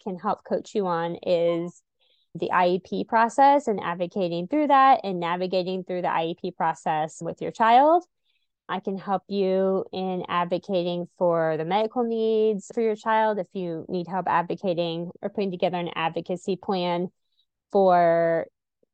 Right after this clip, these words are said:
you know, any of the medical professionals, or even if you want to put together, like, a communication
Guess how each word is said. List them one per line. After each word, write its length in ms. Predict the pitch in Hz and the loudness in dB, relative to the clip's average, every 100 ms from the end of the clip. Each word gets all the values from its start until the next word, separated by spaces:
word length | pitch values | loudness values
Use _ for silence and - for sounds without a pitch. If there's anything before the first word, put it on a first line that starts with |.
| _ _ _ | _ _ _
you 100 | - | -4
know, 100 | 196 | -4
any 160 | - 190 | -2 -2
of 60 | 175 | -2
the 60 | |
medical 360 | 185 226 247 262 | 2 2 2 0
professionals, 720 | 254 254 240 240 262 262 - | 0 2 0 0 -4 -6 -6
or 140 | - 220 | -4 -2
even 280 | 240 254 | -2 -4
if 160 | 254 247 | -4 -4
you 100 | 247 | -4
want 180 | 226 190 | -4 -4
to 60 | 208 | -6
put 180 | 220 | -8
together, 380 | - 202 196 202 | -4 -2 2 2
like, 180 | 185 190 | 0 -2
a 60 | 190 | -6
communication 920 | 208 196 196 185 208 202 240 202 180 | -6 -2 -2 -2 -2 0 0 0 -2